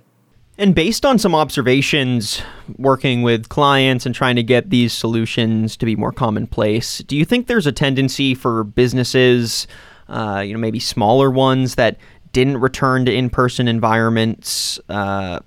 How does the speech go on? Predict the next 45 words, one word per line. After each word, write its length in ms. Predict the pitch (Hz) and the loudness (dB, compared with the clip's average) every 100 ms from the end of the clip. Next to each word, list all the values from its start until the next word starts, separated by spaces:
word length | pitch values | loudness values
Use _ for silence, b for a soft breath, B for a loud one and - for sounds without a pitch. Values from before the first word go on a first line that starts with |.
| 107 | -12
during 340 | - 117 120 | -2 0 0
covid 360 | 123 123 117 131 | 0 0 2 0
or 100 | 110 | 0
have 180 | 135 107 | -2 -2
yet 220 | 127 - | 0 0
to 100 | 131 | -2
return? 460 | 113 - 120 113 113 | -2 0 0 0 -2
Do 400 | - - - 160 | -8 -20 -8 -2
you 40 | |
think 160 | 175 185 | 0 2
there's 140 | 180 | 2
a 60 | 151 | 2
tendency 400 | 175 160 160 151 | 2 2 2 2
for 120 | 143 | 2
any 360 | 139 139 127 - - - - - - | 2 2 -2 -6 -20 -20 -20 -18 -4
demographic 580 | 127 127 117 117 139 | -2 0 -2 -4 -4
of 100 | 123 | -6
business 320 | 107 120 135 123 | -4 -2 -2 -4
to 120 | - | -2
overlook 760 | 139 117 120 117 113 127 127 - | 0 0 -4 -2 2 2 0 -4
the 80 | - | -6
need 500 | 117 123 131 180 185 | -4 -4 -4 -4 -4
for 100 | - | -4
temperature 440 | 180 185 185 190 190 | -2 0 0 -4 -4
checks? 580 | - 190 190 - - - B B B | 0 0 0 -4 -6 -6 B B B
Uh, 280 | - 123 127 | -2 0 2
and 440 | 131 143 139 135 131 | 2 2 2 0 -2
if 180 | 139 | -2
so, 640 | - 185 180 156 135 131 - | 0 2 6 6 4 2 0
you 60 | |
know, 100 | 117 | -6
what 220 | 117 131 - | -2 -2 0
kind 160 | 147 | -2
of 80 | 127 | -2
advice 400 | 107 104 127 - | 0 0 0 0
would 140 | 131 | -4
you 60 | 123 | -4
give 280 | 110 123 107 | -2 -2 0
them? 440 | 123 113 113 101 - | 0 0 -4 -8 -10
How 140 | 143 | -4
do 80 | 120 | -2
you 80 | 113 | -2
maneuver 340 | 101 98 - | -2 -2 -2
that 160 | 87 - | -4 -4
challenge? 420 | 73 64 71 - | -6 -6 -8 -10